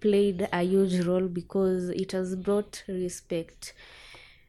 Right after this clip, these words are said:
Because right now I'm able to do the things I love without constriction. At a point back, I mentioned about even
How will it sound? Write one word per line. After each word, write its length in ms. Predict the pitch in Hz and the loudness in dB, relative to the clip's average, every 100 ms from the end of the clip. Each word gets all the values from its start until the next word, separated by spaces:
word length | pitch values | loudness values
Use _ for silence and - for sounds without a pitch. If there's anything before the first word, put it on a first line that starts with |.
| - | -4
Because 560 | 202 208 208 202 208 214 | -4 0 0 0 -2 0
right 220 | 247 247 | 0 2
now 260 | 220 214 - | 0 2 0
I'm 220 | 190 190 - | -2 -4 -4
able 280 | 233 233 226 | -4 -4 -6
to 120 | 190 | -6
do 140 | 190 | -6
the 140 | 185 170 | -4 -6
things 340 | 175 175 - | -6 -8 -6
I 60 | 170 | -6
love 340 | 170 175 175 | -4 -4 -6
without 340 | 175 175 170 - | -6 -6 -8 -10
constriction. 760 | 170 - - 170 - 165 170 - - | -12 -10 -12 -12 -10 -10 -10 -12 -12
At 240 | - 202 | -4 -2
a 80 | 214 | -2
point 380 | 208 240 240 - | 0 0 0 -6
back, 300 | 190 202 202 | -4 -4 -2
I 160 | 190 180 | -2 -2
mentioned 440 | 185 196 - 190 175 | 0 -2 -2 -4 -4
about 540 | 180 185 180 - - | -2 -2 -2 -6 -8
even 360 | 214 208 208 | -4 0 0